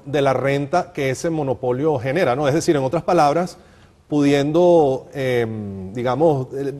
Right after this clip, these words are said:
rebajando el tiempo en el cual se le da protección o, eh, o reduciendo el campo de la patentabilidad, por ejemplo. Y yo creo, francamente, que esa es una, es, es, es un planteamiento perdedor,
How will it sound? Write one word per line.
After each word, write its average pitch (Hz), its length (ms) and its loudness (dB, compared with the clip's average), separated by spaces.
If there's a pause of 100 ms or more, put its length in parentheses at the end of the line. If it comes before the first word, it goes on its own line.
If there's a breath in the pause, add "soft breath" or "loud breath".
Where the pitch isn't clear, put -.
(100)
rebajando 151 760 2
el 127 120 0
tiempo 143 420 0
en 165 60 0
el 160 100 -2
cual 143 400 0 (220 loud breath)
se - 180 -4
le 135 80 2
da 127 160 2
protección 147 640 0
o, 131 100 2
eh, 127 200 2
o 127 160 2
reduciendo 170 520 2
el 151 80 2
campo 135 300 -2
de 156 60 0
la 147 120 2
patentabilidad, 120 800 -2
por 110 140 -8
ejemplo. 104 440 -8 (680 soft breath)
Y 131 80 -10
yo 135 160 0
creo, 202 200 4
francamente, 196 600 0
que 170 60 0
esa 175 160 -2
es 170 40 -4
una, 175 640 0
es, 131 120 -6 (140)
es, 135 220 -6
es 131 100 -8
un 170 100 -6
planteamiento 180 800 -2 (520)
perdedor, 127 580 0